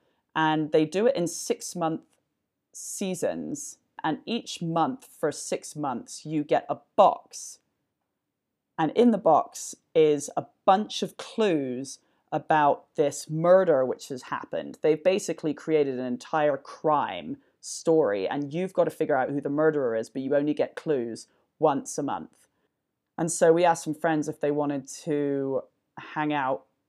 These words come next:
once a month and try and solve this mystery crime f-, with us.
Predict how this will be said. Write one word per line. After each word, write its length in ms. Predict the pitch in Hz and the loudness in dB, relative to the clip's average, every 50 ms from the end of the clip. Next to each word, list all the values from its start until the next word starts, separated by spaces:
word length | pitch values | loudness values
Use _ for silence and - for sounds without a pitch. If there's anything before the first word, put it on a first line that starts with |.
| _ _ - | _ _ -6
once 260 | 160 151 123 - - | -4 -4 -4 -4 -6
a 60 | 156 | -6
month 360 | 147 139 139 135 127 - _ - _ | -6 -6 -6 -8 -10 -12 _ -20 _
and 240 | - 139 135 139 139 | -8 -8 -6 -6 -8
try 180 | - - 147 143 | -6 -6 -6 -6
and 100 | 143 143 | -6 -6
solve 420 | - - 151 143 139 135 - _ | -4 -2 0 0 0 0 -4 _
this 400 | - 139 127 135 135 - - - _ _ _ _ - | -4 -2 -2 -2 -4 -10 -18 -18 _ _ _ _ -10
mystery 380 | 151 143 139 - - 151 143 | -8 -8 -8 -8 -6 -8 -8
crime 300 | 139 - 147 139 139 143 | -6 -6 -6 -4 -4 -4
f-, 120 | 143 139 - _ - - | -6 -6 -10 _ -18 -10
with 160 | - 147 131 | -6 -4 -2
us. 380 | 127 131 151 - - - - | -2 -4 -4 -8 -12 -20 -20